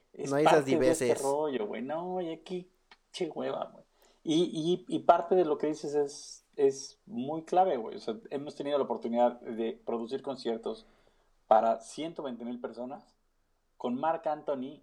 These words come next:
Speaker 2: Mm.
Speaker 1: había ciento veinte mil personas en la calle, güey.
Speaker 2: Madres.
Speaker 1: Eran casi, er-, así, güey, no, no se, no se acababa de, de,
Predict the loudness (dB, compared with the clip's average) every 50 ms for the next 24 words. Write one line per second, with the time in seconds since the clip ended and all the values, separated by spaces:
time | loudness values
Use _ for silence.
0 | _ _ -10 -10 -8 -8 -10 -10 -14 _ _ -4 -4 -4 -2 -4 -6 -6 -6 -8
1 | -8 -8 -8 -6 -6 -6 -6 -6 -6 -8 -8 -6 -8 -10 -10 -10 -12 -14 -12 -12
2 | -12 -12 -12 -10 -12 -12 -12 -12 -14 -12 -8 -6 -4 -4 -4 -2 0 2 2 2
3 | 2 0 -4 -16 _ _ _ _ _ _ _ _ _ 0 0 0 0 -4 -10 -10
4 | -8 -6 -4 -4 -4 -6 -10 _ -14 -12 -12 -12 -12 -14 -16 -16 -14 -12 -12 -8
5 | -8 -6 -6 -6 -6 -6 -6 -6 -6 -6 -4 -2 -2 -2 -2 -4 0 2 4 6
6 | 6 8 6 6 4 2 -2 -6 -6 -6 -4 -4 -4 -6 -8